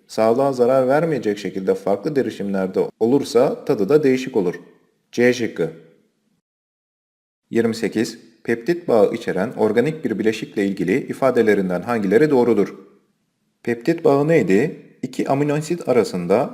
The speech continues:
birinin karboksil ile diğerinin amino grubu arasında oluşan bağ idi. Bir, doğru, yapı taşı olan bileşikler amfoterdir.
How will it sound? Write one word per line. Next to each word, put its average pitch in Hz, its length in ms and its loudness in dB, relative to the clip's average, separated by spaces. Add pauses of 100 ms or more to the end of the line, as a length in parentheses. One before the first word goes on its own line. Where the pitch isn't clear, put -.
(100)
birinin 127 320 0
karboksil 139 800 0
ile 110 360 0
diğerinin 139 500 0
amino 135 300 0
grubu 101 340 0
arasında 101 460 0
oluşan 131 520 -2
bağ 127 240 6
idi. 90 280 -4 (1300)
Bir, 147 320 2 (220)
doğru, 123 520 4
yapı 143 240 2
taşı 139 240 -2
olan 117 260 0
bileşikler 139 560 0
amfoterdir. 143 800 -2